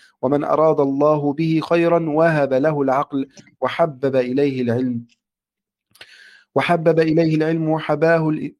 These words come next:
وحباه، وحبب إليه العلم وحباه بالإشفاق، واستعمله بالرفق وأغناه بالقناعة وبصره عيبه. واعلم رحمك الله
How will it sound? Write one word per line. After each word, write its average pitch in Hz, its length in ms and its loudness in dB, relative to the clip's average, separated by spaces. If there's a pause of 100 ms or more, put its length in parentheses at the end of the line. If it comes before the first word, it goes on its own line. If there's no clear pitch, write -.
(120)
وحباه، 156 600 0 (360)
وحبب 147 460 0
إليه 151 380 0
العلم 151 380 0
وحباه 143 680 0
بالإشفاق، 143 760 -2 (300)
واستعمله 147 800 0
بالرفق 139 480 0
وأغناه 143 580 0
بالقناعة 139 680 -2
وبصره 135 800 0
عيبه. 123 500 -2 (600)
واعلم 160 400 4
رحمك 160 520 0
الله 151 360 0